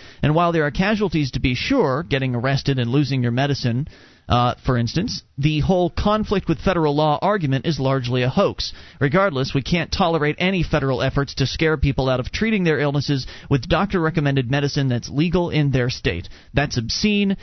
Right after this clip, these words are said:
and it's no surprise that presidential candidates are lining up in opposition to it. Well, they're saying they oppose it.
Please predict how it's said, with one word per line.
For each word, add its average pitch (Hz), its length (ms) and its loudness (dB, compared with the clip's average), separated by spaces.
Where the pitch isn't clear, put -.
and 135 100 2
it's 117 140 -4
no 165 200 2
surprise 143 480 0
that - 120 -6
presidential 147 480 2
candidates 127 540 0
are 110 100 -2
lining 143 400 0
up 120 180 -2
in 147 180 2
opposition 120 680 0
to 90 100 -4
it. - 140 -10
Well, 110 300 0
they're 117 180 2
saying 117 580 -2
they 62 160 -10
oppose - 380 -4
it. - 220 -14